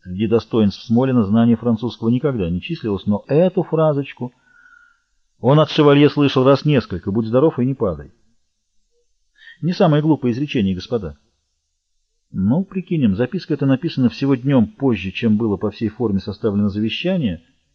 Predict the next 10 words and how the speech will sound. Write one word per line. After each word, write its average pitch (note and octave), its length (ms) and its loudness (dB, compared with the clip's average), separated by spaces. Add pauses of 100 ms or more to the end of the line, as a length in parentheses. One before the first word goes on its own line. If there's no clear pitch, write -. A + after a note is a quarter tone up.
(580)
согласно B2 460 -2
коему C#3+ 400 2
единственным B2+ 580 0
наследником D3 640 0
Шевалье D#3 400 0
становился A#2+ 480 -2
гражданин A#2 380 0
Смолин A#2+ 420 -2
В G#2+ 80 -2
Я. F#2+ 240 -6